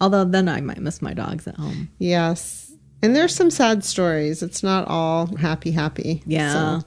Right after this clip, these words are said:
Speaker 1: You know, I wanted to be a vet when I was a kid, like millions of other children,
Speaker 2: <laughs>
Speaker 1: until I realized I would have to do hard things.
Speaker 2: Yeah.
Speaker 1: It wasn't just about petting them. And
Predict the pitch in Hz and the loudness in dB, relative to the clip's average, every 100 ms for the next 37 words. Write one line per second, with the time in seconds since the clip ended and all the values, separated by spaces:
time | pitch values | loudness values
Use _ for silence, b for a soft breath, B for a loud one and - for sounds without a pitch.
0 | - 208 226 226 214 - 196 220 220 202 | 0 4 6 6 6 2 2 4 6 6
1 | 175 170 160 160 151 117 160 156 151 151 | 6 6 6 4 2 0 0 0 0 -2
2 | 160 151 147 147 151 156 147 151 - 175 | -4 -4 -2 0 -2 0 0 -2 -6 -20
3 | _ _ _ 170 175 185 175 170 180 170 | _ _ _ 4 6 8 6 6 6 6
4 | 160 165 165 165 160 165 220 156 185 254 | 4 4 2 2 2 6 6 6 6 8
5 | 175 220 180 160 170 170 139 151 - 139 | 8 8 8 6 4 2 2 0 0 -2
6 | 160 165 - 165 160 156 151 160 - 120 | 0 0 0 -2 -2 -2 -4 -4 -4 -6
7 | 127 156 170 87 156 180 156 165 165 170 | -4 -2 -2 -2 -2 -2 0 0 0 0
8 | 156 160 160 143 - 170 - 160 160 64 | -2 -4 -4 -4 -6 -6 -4 -6 -8 -8
9 | - 156 175 | -10 -8 -10